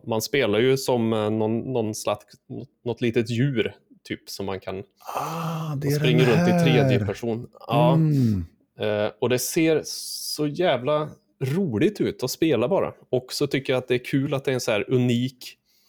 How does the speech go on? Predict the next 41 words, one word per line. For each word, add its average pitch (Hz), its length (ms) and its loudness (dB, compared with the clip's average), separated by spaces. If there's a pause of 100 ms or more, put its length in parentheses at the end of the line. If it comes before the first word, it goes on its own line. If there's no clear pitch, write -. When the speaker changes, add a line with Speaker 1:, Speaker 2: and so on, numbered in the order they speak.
(540)
Speaker 1:
eh, 95 160 -6 (320)
det 127 120 -2
är 120 60 -2
en - 80 -8
unik 135 340 0
spelidé, 131 600 -2 (320)
Speaker 2:
Mm. 127 260 4 (300)
Speaker 1:
tänker 110 260 -2
jag. 90 80 2
Eller 113 140 2
i 113 160 0
alla 110 160 -2
fall, 104 240 -4 (400)
ja, - 100 -6 (240)
unik 107 400 -4
på 110 80 -4
så 104 160 -2
sätt - 260 -6
att - 320 -8 (800)
settingen 107 640 -4
och, 104 380 -2
och 113 80 -4
så - 80 -4
vidare, 107 240 0
att 90 100 -6
det 110 80 0
är 104 40 0
lite 101 160 -4
så 113 80 -2
här 95 100 0
fabel, 95 640 -2 (760)
Speaker 2:
Mm. 147 280 2 (180)
Speaker 1:
eh, 92 240 -4
antropomorfiskt, 110 1300 -4 (180)
eller 101 100 -12
vad 101 140 -6
vi 107 60 -4
Speaker 2:
Precis. 120 160 2
Speaker 1:
ska 151 100 0
kalla 117 300 0
det. - 80 -12